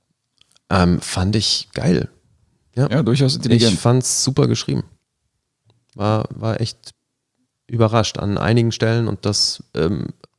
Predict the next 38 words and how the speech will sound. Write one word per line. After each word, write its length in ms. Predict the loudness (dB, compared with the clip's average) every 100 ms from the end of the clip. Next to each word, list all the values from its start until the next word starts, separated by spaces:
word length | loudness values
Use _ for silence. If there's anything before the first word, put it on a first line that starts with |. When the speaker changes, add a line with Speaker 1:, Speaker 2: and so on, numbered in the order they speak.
| -4
Speaker 2:
Will 100 | 0
schon 160 | 2 2
was 100 | 2
Speaker 1:
schraubt 40 |
Speaker 2:
heißen. 260 | 0 -2 -6
Speaker 1:
Ja, 260 | -2 0 2
nee, 160 | 2
das, 220 | 0 -2 -4
also, 260 | -4 -4 -8 -18 _ _ _ _ -6
das 220 | -4 2
wertet 240 | 2 4
einen 80 | 2
Film 180 | 0 0
für 120 | 0
mich 180 | -4 -4
immer 200 | -2 0
enorm 400 | 0 2 2 2
auf, 280 | 0 -2 -4
wenn 100 | -4
er 60 | -4
mich 180 | -6
überrascht. 360 | -8 -8 -10 -16 _ _
Speaker 2:
Also 280 | -2 2 2
ich, 240 | 2 0 0
äh, 280 | 2 2 -2 -12 -18
höre 300 | 0 2 4
daraus, 260 | 4 4 4
du 60 |
mochtest 320 | 2 2 -2 -4
den 120 | -4
sehr. 180 | -6 -12 _ _ _ _ -20 _ _ _ -8
Speaker 1:
Ja. 160 | -8 -8 _ _ _ _ _ _ _ _ _ _ _ -20
Speaker 2:
Ich 120 | -12
bin 120 | -6
gespannt 300 | -4 0 0
auf 80 | -2
die 80 | 0
Punktevergabe. 640 | 0 0 0 2 0